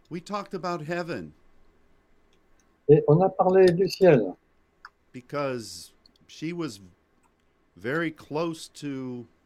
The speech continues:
Speaker 1: making that transition for eternity.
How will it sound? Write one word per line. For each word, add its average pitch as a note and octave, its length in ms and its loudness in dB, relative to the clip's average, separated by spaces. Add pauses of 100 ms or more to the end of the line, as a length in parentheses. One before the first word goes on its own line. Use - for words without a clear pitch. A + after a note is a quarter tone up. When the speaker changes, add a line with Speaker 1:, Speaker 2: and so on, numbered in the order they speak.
(1700)
Speaker 1:
making D#3 440 -8
that D#3 240 -6
transition D#3 720 -4
for B2 200 -6
eternity. A#2+ 680 -6